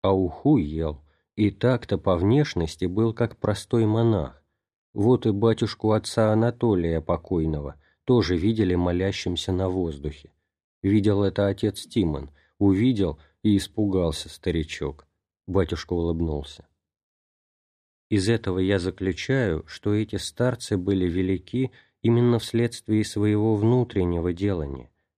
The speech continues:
Оно неизмеримо выше внешних подвигов, которые даже может заменить телесная немощь, так как их цель — держать в порядке окаянную плоть, по изречению преподобного Петра Дамаскина.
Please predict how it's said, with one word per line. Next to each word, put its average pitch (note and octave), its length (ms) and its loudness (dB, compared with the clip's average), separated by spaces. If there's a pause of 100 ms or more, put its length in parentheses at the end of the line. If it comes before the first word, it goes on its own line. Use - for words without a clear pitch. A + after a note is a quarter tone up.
Оно G2+ 200 4
неизмеримо A#2 720 4
выше A#2+ 440 0
внешних F#2+ 540 0
подвигов, F2 600 -2 (280)
которые A2+ 420 2
даже A2 320 2
может G#2+ 420 2
заменить G#2+ 600 2
телесная A2 640 0
немощь, G2+ 560 0 (240)
так G#2 180 -2
как - 240 -4
их G2 160 -4
цель — C3 400 0 (260)
держать G2+ 500 0
в - 120 -20
порядке A2+ 640 0
окаянную A2 920 2
плоть, A#2 500 -2 (300)
по G#2+ 120 4
изречению G2 680 0
преподобного F#2+ 720 -2
Петра F#2+ 320 -4
Дамаскина. F2 760 -6